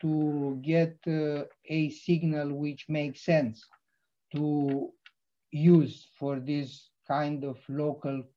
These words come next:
con-, control of those power to heat units. Also, this F C R, you need to have fast local control, you need to dispatch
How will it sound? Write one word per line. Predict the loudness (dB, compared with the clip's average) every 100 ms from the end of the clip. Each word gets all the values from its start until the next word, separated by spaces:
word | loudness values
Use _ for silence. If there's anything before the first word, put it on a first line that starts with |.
| _ _
con-, | -4 0 2 0 -2 -6
control | -4 -4 -4 -4 -4 -4
of | -8 -14 -12 -8
those | -6 -6 -8 -6
power | -2 0 -2
to | -6 -12
heat | -10 -10 -8
units. | 0 0 0 -4 -18 -20 _ -20 -20 -20 _ _ _ _ _
Also, | 10 10 10 6 6 6
this | 6 2 4
F | 4 2
C | -2 0 4
R, | 6 6 4 0
you | 2
need | 4 2 0
to | -2
have | 2 2 2 -4 -10 0
fast | 2 2 0 0
local | 0 2 0 -4
control, | -2 -4 -2 0 2 2 0
you | -2
need | -4 -6 -6
to | -10
dispatch | -8 -4 -4 -4 0 2 2 0 -8